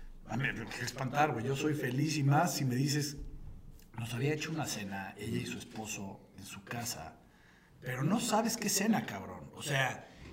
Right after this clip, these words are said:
nos asaron un puyazo, que es un puyazo, puyazo es,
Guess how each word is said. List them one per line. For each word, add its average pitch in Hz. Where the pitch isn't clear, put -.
nos 127
asaron 175
un 185
puyazo, 143
que -
es 127
un 143
puyazo, 139
puyazo 143
es, -